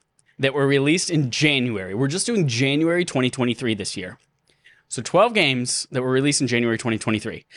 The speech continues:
Some of them are real games. Some of them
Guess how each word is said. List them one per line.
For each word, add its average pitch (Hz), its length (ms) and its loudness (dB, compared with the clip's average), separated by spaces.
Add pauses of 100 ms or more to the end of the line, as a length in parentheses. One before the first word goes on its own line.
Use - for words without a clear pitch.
(260)
Some 165 360 0
of 160 100 -4
them 143 340 0
are 147 140 2
real 175 300 0
games. - 580 -6 (440)
Some 156 260 0
of 135 100 0
them 107 300 -4